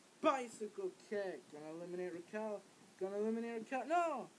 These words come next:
Hurricane Rana, Hurricane Rana. Whoa!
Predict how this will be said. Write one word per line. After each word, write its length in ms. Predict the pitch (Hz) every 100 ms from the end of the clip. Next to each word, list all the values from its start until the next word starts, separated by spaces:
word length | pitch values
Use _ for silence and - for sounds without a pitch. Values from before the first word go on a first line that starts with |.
| - - - - - - - - - - - - - - - -
Hurricane 360 | 180 180 220
Rana, 340 | 240 247 247 226
Hurricane 360 | 240 240 262
Rana. 460 | 277 294 285 269 254 - - - - - - - - - - -
Whoa! 840 | 285 381 370 370 359 330 277 214